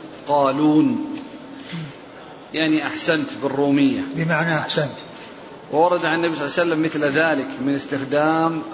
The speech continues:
Speaker 1: بعض الألفاظ الأعجمية.
Speaker 2: يعني من، عن إيش؟ ورد إيش؟
Speaker 1: عن النبي.
Speaker 2: وورد؟
Speaker 1: عن النبي صلى
Speaker 2: نعم.
Speaker 1: الله عليه وسلم
Speaker 2: نعم.
Speaker 1: مثل ذلك من استخدام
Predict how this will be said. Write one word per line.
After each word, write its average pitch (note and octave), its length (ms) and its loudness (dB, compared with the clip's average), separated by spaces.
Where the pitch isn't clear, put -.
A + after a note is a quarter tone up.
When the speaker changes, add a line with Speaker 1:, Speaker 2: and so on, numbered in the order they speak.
Speaker 1:
بعض D3+ 240 2
الألفاظ C#3+ 640 0
الأعجمية. C3+ 680 2
Speaker 2:
يعني D3 200 -2
من، D#3+ 160 0
عن C#3+ 340 -2
إيش؟ F#3+ 180 2
ورد D3+ 220 2
إيش؟ F3 220 2
Speaker 1:
عن C#3 100 0
النبي. C#3+ 540 2
Speaker 2:
وورد؟ E3 500 4
Speaker 1:
عن D3+ 160 4
النبي D3+ 800 4
صلى - 160 2
Speaker 2:
نعم. C#3 100 4
Speaker 1:
الله C#3 240 2
عليه B2 100 -2
وسلم D#3+ 420 4
Speaker 2:
نعم. D#3 140 2
Speaker 1:
مثل C#3+ 280 2
ذلك C#3+ 480 2
من C3+ 120 -2
استخدام D3 800 2